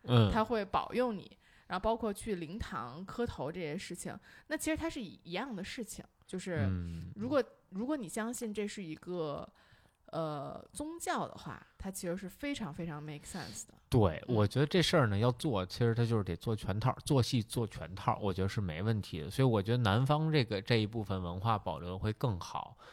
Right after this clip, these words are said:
Speaker 1: 呃，
Speaker 2: 对。
Speaker 1: 我们有几个像福建温州的朋友，那他们每年
Speaker 2: 因为他们受文革的影响比较小。
Speaker 1: 啊，对，当然，这，这是一方面，
Speaker 2: <laughs> 嗯。
Speaker 1: 这是一方面。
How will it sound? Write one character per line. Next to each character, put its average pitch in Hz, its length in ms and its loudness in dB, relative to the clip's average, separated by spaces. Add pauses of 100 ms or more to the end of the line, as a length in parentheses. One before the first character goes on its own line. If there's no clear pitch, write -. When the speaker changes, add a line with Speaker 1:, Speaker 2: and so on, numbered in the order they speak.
(180)
Speaker 1:
呃， 104 160 4
Speaker 2:
对。 101 120 4
Speaker 1:
我 101 80 6
们 104 120 4
有 120 100 6
几 113 180 -2
个 98 160 -2
像 104 320 0
福 - 180 -8
建 117 220 0
温 131 180 2
州 147 200 4
的 101 160 4
朋 85 240 -10
友， 82 140 -8
那 98 120 -2
他 135 240 -2
们 139 180 2
每 104 240 -2
年 247 140 -2
Speaker 2:
因 95 160 2
为 117 40 2
他 240 40 -2
们 240 120 -4
受 226 260 -10
文 220 180 -10
革 - 140 -16
的 208 120 -12
影 220 240 -16
响 247 260 -20
比 - 160 -20
较 240 140 -10
小。 - 240 -16 (360)
Speaker 1:
啊， 117 180 2 (220)
对， 139 120 4 (120)
当 196 160 10
然， 240 120 12 (120)
这， 226 120 12
这 226 180 6
是 208 120 6
一 170 80 8
方 127 260 8
面， 135 220 2
Speaker 2:
<laughs> - 100 -20
嗯。 214 120 -4
Speaker 1:
这 147 80 6
是 131 60 6
一 - 20 6
方 120 140 4
面。 110 100 0